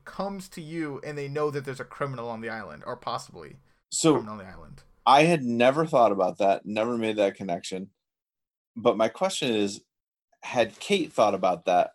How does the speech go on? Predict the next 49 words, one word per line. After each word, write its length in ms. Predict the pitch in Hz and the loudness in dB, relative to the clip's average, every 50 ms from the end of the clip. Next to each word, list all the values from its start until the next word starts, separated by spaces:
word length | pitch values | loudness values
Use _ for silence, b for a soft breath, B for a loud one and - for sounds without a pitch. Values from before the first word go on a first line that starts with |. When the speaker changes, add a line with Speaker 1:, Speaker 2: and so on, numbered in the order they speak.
| _ - | _ 0
Speaker 2:
or 160 | 123 117 110 | 2 2 2
is 100 | 104 110 | 0 -4
it 80 | 95 | -8
just 220 | 101 - 135 - - | -8 -10 -10 -10 -10
this 140 | 143 139 - | -10 -12 -4
conversation 560 | - 131 120 110 104 - 127 123 - - 107 | -2 -2 -2 -2 -4 -6 -6 -6 -6 -8 -10
with 100 | 104 - | -12 -10
Charlie 320 | - - 127 123 120 113 | -2 0 2 2 2 0
that 180 | 104 90 73 - | -2 -4 -10 -12
triggers 380 | - - 156 123 113 101 95 98 | -8 -8 -8 -6 -6 -8 -6 -6
it? 140 | 101 - - b b b b b b | -8 -8 -10 b b b b b b
Because 220 | b 113 - 139 120 | b -6 -4 -2 0
she 220 | - - - 170 | 0 0 2 2
never 320 | 165 156 165 175 170 170 143 | 4 6 4 6 4 4 0
showed 260 | - - 156 151 139 | 2 4 4 4 4
any 220 | 131 123 117 117 | 4 4 4 4
interest 360 | 120 120 - - 104 98 - | 2 2 0 -6 -8 -8 -8
in 100 | 101 101 101 | -8 -6 -6
the 80 | 90 | -2
raft. 360 | 92 101 110 104 92 - - 123 | 2 4 4 4 4 2 0 -4
In 140 | 127 110 | -6 -2
fact, 300 | - 156 156 147 131 - | 2 4 4 4 4 2
Michael 340 | 131 123 127 123 - 120 110 | 0 0 0 0 2 4 6
asks 340 | 110 120 139 143 - - - | 6 6 6 4 0 -4 -6
her 80 | 110 104 | -4 0
why 200 | 104 107 113 117 | 4 6 6 6
the 80 | 113 107 | 4 2
sudden 300 | - - 117 104 104 113 | 0 0 0 0 0 -4
interest 400 | 127 123 - 107 104 101 - 95 | -6 -4 -6 -6 -8 -8 -8 -10
in 60 | 95 | -8
the 60 | 90 | -4
raft. 520 | 101 110 127 107 80 60 - - _ - _ _ _ _ _ | -2 0 0 0 0 -2 -4 -8 _ -20 _ _ _ _ _
Speaker 1:
I, 220 | - 160 135 123 156 | -4 -2 0 0 0
I 40 | |
don't 100 | 175 185 | 0 0
think 120 | 214 214 202 | -4 -6 -8
she 100 | - 165 | -8 -4
does. 300 | 156 151 156 165 165 - - _ _ _ _ - 139 - - - _ - | -2 -2 -2 -2 -6 -10 -18 _ _ _ _ -20 -20 -20 -20 -20 _ -2
I 140 | 127 147 170 | 0 0 0
think, 260 | - - 214 202 - _ _ _ - | 0 -4 -10 -10 -12 _ _ _ -12
I 320 | 117 90 - 127 139 147 | -12 -6 -4 -4 -4 -4
think 320 | 143 - 170 160 165 - _ - | -4 -6 -10 -12 -12 -14 _ -18
she 240 | - - 147 131 117 | -14 -14 -14 -14 -12
made 220 | 131 139 143 151 143 | -12 -12 -10 -10 -12
this 100 | 151 - | -14 -16
connection 540 | - - 147 139 135 - 190 185 185 185 - _ _ _ | -14 -12 -12 -12 -10 -10 -10 -10 -10 -12 -14 _ _ _
when 340 | 135 143 147 156 160 160 160 | -6 -4 -4 -4 -4 -6 -10
Charlie 280 | - - 156 135 139 139 | -6 -4 -4 -4 -4 -6
says, 360 | - 147 139 131 113 - | -6 -8 -8 -8 -8 -12